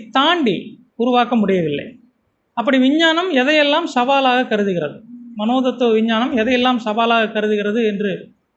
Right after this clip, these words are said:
பார்த்தால், இன்றைக்கு சைக்காலஜி அப்படிங்கிற வார்த்தையை நாம் எல்லாரும் கேள்விப்பட்டிருப்போம்.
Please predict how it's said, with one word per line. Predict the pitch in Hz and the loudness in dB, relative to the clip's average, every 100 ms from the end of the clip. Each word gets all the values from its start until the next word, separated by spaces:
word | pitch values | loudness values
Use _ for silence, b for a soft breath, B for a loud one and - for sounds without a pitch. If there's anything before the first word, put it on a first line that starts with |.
| - | -6
பார்த்தால், | 180 - 190 202 262 - _ _ _ _ _ - | -4 -2 0 -2 -2 -14 _ _ _ _ _ -4
இன்றைக்கு | 262 262 262 247 285 285 - - _ _ _ - | -2 0 0 0 0 -2 -6 -18 _ _ _ -20
சைக்காலஜி | - 262 320 349 349 311 302 | -2 2 2 2 2 2 2
அப்படிங்கிற | 302 254 269 262 | 2 2 2 2
வார்த்தையை | 240 247 254 254 | 2 0 0 0
நாம் | 233 214 | 2 2
எல்லாரும் | 226 240 220 | 2 0 2
கேள்விப்பட்டிருப்போம். | 214 190 175 151 - | 0 0 -4 -6 -10